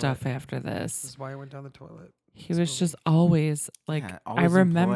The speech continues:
Speaker 3: employed,
Speaker 1: if you showed me
Speaker 3: always
Speaker 1: his face, I'd be like, "Oh, from childhood."
Speaker 3: Of course.
Speaker 1: Like, I remember him.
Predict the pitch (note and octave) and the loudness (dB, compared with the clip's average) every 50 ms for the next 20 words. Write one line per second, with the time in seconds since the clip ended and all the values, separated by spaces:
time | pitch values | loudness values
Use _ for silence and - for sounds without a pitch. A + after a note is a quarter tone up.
0 | - F#3+ A#2+ - F#3+ F3+ G3+ G#3 F#3 - A3 G#3+ A3+ A#3 A#3 A3+ A#3 G#3+ - - | 2 2 0 0 0 2 2 2 2 4 4 4 6 6 4 4 4 2 0 0
1 | A3 G#3 G3 - - F3+ E3+ E3+ F#3 E3 D#3+ - - - F#3+ E3+ D3+ C#3+ - - | 0 0 2 0 0 0 0 2 0 0 0 -2 2 2 4 4 4 2 0 0
2 | F3+ F3 F3 - E3+ D3+ C#3+ C#3 C#3 C3+ - - C3+ - A#2 - - C#3 C3+ A2 | 2 2 2 0 0 -2 0 0 0 0 -2 -4 -6 -4 -4 -6 -8 -10 -12 -14
3 | - - E3+ E3+ B2+ F#2+ D#2+ - - - - - - D3+ D3 - - D#3 D3+ D#3+ | -12 -10 -8 -6 -6 -8 -10 -12 -16 -18 -16 -10 -8 -8 -6 -6 -6 -4 -2 -2
4 | D#3+ D#3+ D#3+ D#3+ D#3+ D3+ D3 D3 D3 D3 D3+ C#3 C3+ C#3+ C#3 C#3+ D3 D3+ | 0 0 0 0 0 -2 -2 -4 -2 -4 -4 -4 -4 -6 -8 -8 -8 -10